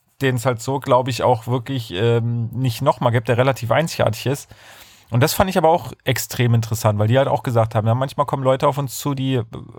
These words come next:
haben halt ein, was weiß ich, von einem Auto oder so irgendetwas, irgendein Teil, was kaputt gegangen ist, was aber ein Oldtimer ist aus den fünfziger Jahren und was natürlich kein, da ist halt, gibt's kein Ersatzteil mehr. Du kannst es auch nicht irgendwie, ja, nachbestellen, nachmachen.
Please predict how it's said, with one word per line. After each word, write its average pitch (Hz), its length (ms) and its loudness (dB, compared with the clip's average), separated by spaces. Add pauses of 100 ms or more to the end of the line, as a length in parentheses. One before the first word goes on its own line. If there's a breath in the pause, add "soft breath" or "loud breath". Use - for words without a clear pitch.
(100)
haben 135 240 2
halt 135 320 2
ein, 123 380 -4
was 120 180 0
weiß 120 140 0
ich, 135 160 -4
von 127 180 2
einem 123 100 0
Auto 143 340 2
oder 139 200 2
so 123 260 2
irgendetwas, 123 600 0
irgendein 120 340 -4
Teil, 127 280 0
was 127 120 -2
kaputt 127 300 -8
gegangen 123 320 0
ist, 143 260 -8 (440 loud breath)
was 120 160 2
aber 127 140 4
ein 123 80 -2
Oldtimer 127 540 2
ist 127 120 -2
aus 127 120 2
den 117 100 -4
fünfziger 123 420 -2
Jahren 127 360 4
und 113 120 -2
was 113 160 0
natürlich 131 420 -2
kein, 120 400 -2 (320)
da 92 140 0
ist 120 160 -2
halt, 135 160 0
gibt's - 180 -6
kein 117 200 2
Ersatzteil 107 560 2
mehr. 104 180 2
Du 104 80 -2
kannst 127 240 -2
es 127 80 -4
auch 107 60 0
nicht 117 160 -2
irgendwie, 120 420 0 (440)
ja, 113 160 2
nachbestellen, 127 680 0
nachmachen. 123 580 0